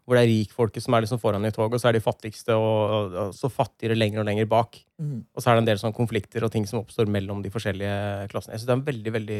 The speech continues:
Speaker 1: kul film.
Speaker 2: Eh, hvis du bestemmer deg for å se denne filmen, så vil jeg sterkt anbefale å i etterkant se hvorfor Snowpiercer er oppfølgeren til Willy Wonkas, eh, sjokoladefabrikk.
Speaker 1: <laughs> Ok.
Speaker 2: Det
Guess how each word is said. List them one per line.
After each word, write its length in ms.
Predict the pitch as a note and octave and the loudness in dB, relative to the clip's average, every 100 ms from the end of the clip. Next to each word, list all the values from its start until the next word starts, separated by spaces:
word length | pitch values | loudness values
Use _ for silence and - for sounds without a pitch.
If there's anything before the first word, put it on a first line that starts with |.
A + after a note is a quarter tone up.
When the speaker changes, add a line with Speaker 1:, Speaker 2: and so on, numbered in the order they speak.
| G#2 | -6
Speaker 1:
kul 120 | G#2+ G2 | -8 -10
film. 140 | - - _ - | -14 -16 _ -2
Speaker 2:
Eh, 380 | C3+ C3+ C#3+ C3 D3 C3 | 2 2 0 -2 -4 -2
hvis 440 | D#3+ - - - - - | -2 0 -2 -2 -6 -12
du 560 | C#3+ D3 F3+ F3+ F3+ - D3 | -4 2 4 6 4 2 2
bestemmer 400 | E3 - B2 B2 | 2 2 0 2
deg 120 | D3+ | 2
for 160 | - C#3 | 4 2
å 80 | |
se 240 | - - C3 C#3 | 2 0 0 2
denne 220 | C#3+ C3+ | 2 0
filmen, 360 | - A#2+ F3 F3+ - _ _ - | 0 4 4 4 -2 _ _ 2
så 100 | C#3 | 4
vil 80 | C#3+ | 6
jeg 320 | C#3 C#3+ - _ | 4 0 -4 _
sterkt 400 | - - - _ | -4 -4 -4 _
anbefale 640 | C#3 B2 A#2+ - A2+ B2+ C#3+ - | -6 -4 -4 0 0 2 0 0
å 180 | - A2+ - | -4 -4 0
i 80 | D3 | 2
etterkant 500 | D3 - A#2 C3+ D#3+ | 2 -2 -2 0 -2
se 400 | - - A2 B2 B2+ _ _ | -4 -2 0 0 -2 _ _
hvorfor 640 | C#3+ C3 B2+ A#2+ - C3+ C3+ - | -6 2 2 0 4 4 4 -2
Snowpiercer 840 | - - A2+ - B2 A#2 - C3+ D3 - | -8 -2 -2 0 0 0 4 2 2 0
er 320 | B2+ B2 C#3+ - | 2 2 0 0
oppfølgeren 580 | - - - - B2+ C3 | -2 0 -4 -2 -2 0
til 240 | - A#2+ B2 | 0 0 0
Willy 160 | B2 B2+ | 2 2
Wonkas, 600 | A2+ - B2+ - - C#3 | 0 -2 -4 -2 -2 0
eh, 260 | B2 C3 | 0 0
sjokoladefabrikk. 640 | - - A#2+ A#2 F#3 - - _ _ _ | 0 2 2 2 -4 -6 -20 _ _ _
Speaker 1:
<laughs> 0 | |
Ok. 460 | B3 - - D#3+ | 0 2 -2 0
Speaker 2:
Det 80 | C3 | 4